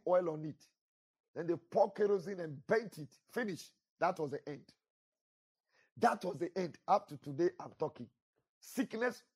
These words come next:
is out. This is about twelve years now. So those things already,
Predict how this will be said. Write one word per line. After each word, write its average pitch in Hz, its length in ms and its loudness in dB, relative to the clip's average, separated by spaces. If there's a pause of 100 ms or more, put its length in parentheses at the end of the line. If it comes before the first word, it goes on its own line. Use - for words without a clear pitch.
is 135 260 -10
out. - 280 4 (540)
This 262 160 0
is - 100 -6
about 160 260 4
twelve 175 260 4
years 160 240 -4
now. 123 240 -14 (1200)
So 226 180 2
those 254 260 0
things - 340 -6
already, 180 300 4